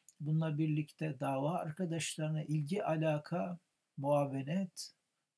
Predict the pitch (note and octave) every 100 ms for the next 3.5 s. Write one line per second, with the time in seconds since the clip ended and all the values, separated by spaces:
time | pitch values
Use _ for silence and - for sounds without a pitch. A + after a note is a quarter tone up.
0 | C#3 C#3 D3 C#3+ C3+ D3 D3 - E3+ F#3+
1 | F#3+ D3 D3+ D3+ D3+ D3 - G#3 G3+ F3
2 | D#3+ D#3 D#3+ C3 C#3 C3 B2 C#3+ A3 A3+
3 | G#3 G3+ F#3+ E3+ E3